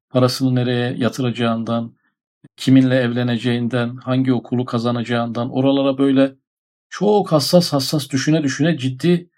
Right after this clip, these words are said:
tedbirli adımlar atıyor. Sağlığı konusunda çok hassas. Pek çok, e, tahliller, röntgenler, görüntülemeler çok hassas noktalara kadar çektiriyor korktuğu anda.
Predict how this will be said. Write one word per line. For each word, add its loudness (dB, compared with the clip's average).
tedbirli 2
adımlar 2
atıyor. -2
Sağlığı 6
konusunda 2
çok -4
hassas. -2
Pek -2
çok, -2
e, -2
tahliller, 2
röntgenler, -4
görüntülemeler -2
çok -6
hassas 0
noktalara 0
kadar 0
çektiriyor 2
korktuğu -4
anda. -6